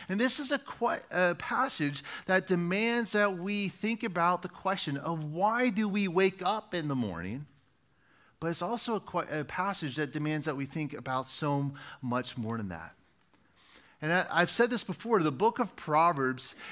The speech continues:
is the moment when we step into a counselor's office, where Jesus is our counselor and we're coming to him looking for Jesus's wisdom for our life.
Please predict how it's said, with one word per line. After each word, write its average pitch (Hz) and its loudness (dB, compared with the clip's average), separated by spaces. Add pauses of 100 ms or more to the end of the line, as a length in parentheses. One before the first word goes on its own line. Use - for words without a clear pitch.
(100)
is 180 2 (600)
the 139 -2
moment 160 2
when 143 -2
we 135 0
step 143 -4
into 127 -4
a 117 -8
counselor's 110 -8
office, - -16 (300)
where 143 2
Jesus 180 -2
is 175 -2
our 180 2
counselor 151 0
and 131 -2
we're 185 2
coming 190 -4
to 160 -6
him 196 0 (240)
looking 220 0
for 202 0
Jesus's 196 -2
wisdom 143 2 (200)
for 160 0
our 131 -2
life. 127 -8